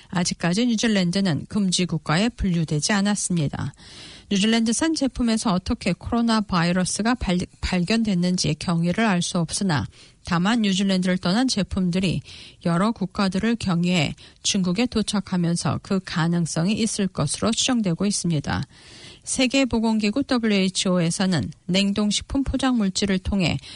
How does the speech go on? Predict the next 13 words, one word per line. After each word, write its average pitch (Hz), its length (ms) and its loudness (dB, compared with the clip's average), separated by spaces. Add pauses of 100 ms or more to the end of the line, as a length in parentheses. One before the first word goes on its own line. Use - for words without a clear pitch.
(160)
코로나 226 480 0
전염의 175 500 0
가능성은 165 840 0
매우 165 260 2
낮은 165 460 0
것으로 151 380 -2
밝혔습니다. - 840 -4 (2000)
국제 - 340 0
뉴스입니다. 214 760 0 (280)
코로나 262 640 2
일구가 202 640 2
재확산하는 196 1160 0
프랑스의 226 680 0